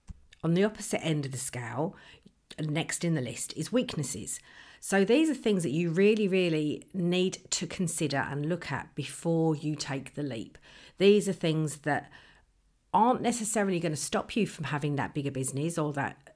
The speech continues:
next step up on your career ladder, but they are things that you need to consider. And it might be that, you know, you've got nearly all your ducks in a row, but there's those, that one thing that you're just not quite sure on.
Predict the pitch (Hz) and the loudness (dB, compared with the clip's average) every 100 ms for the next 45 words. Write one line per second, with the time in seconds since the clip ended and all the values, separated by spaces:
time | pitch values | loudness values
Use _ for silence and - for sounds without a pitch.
0 | - 170 156 - - - - 175 - 165 | -8 -6 -4 -6 -6 -4 -2 -2 0 -2
1 | 160 156 156 147 147 139 147 139 127 127 | -2 0 0 0 -2 -2 0 0 -2 -6
2 | 131 131 - - - - _ 196 175 151 | -8 -12 -14 -20 -20 -20 _ 6 8 8
3 | 196 - - - 185 196 233 240 226 190 | 4 -2 -16 -2 2 6 6 4 2 2
4 | 151 180 175 170 165 190 165 170 151 143 | 2 0 0 -2 -4 -2 -2 0 0 2
5 | 156 160 262 254 196 190 160 151 170 156 | 2 0 0 0 2 4 2 0 0 0
6 | 151 185 165 196 160 - - - - _ | 2 0 2 4 4 4 -6 -20 -20 _
7 | _ _ _ - - 208 214 208 180 220 | _ _ _ -14 -2 4 4 4 4 4
8 | 190 180 - - 175 165 165 143 131 131 | 4 2 2 0 -2 2 2 2 0 -2
9 | 156 165 160 156 - 156 160 165 214 220 | 0 2 0 -2 0 2 2 2 2 4
10 | 214 202 202 170 147 131 151 151 156 - | 2 0 0 2 0 0 -2 -2 -4 -4
11 | 160 - 156 151 - 160 143 120 - | -8 -4 -4 -2 -2 -2 -2 -4 -8